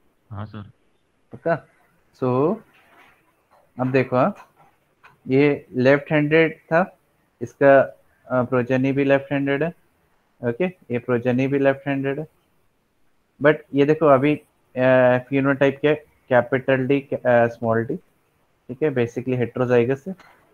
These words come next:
Speaker 2: अभी इसका से-, अ, selfing करेंगे तो सारे के सारे फिनोटाइप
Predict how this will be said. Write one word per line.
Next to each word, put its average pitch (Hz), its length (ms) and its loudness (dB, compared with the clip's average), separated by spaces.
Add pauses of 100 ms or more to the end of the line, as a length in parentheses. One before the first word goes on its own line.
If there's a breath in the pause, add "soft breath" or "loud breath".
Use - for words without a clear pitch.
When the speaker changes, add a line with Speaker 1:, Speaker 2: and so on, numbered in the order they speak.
(560)
Speaker 2:
अभी 160 280 4
इसका 170 360 2
से-, - 220 0
अ, 135 180 4
selfing 139 440 -2
करेंगे 143 340 0
तो 151 180 0
सारे 120 580 2
के 120 180 -4
सारे 117 540 0 (580)
फिनोटाइप 117 720 -4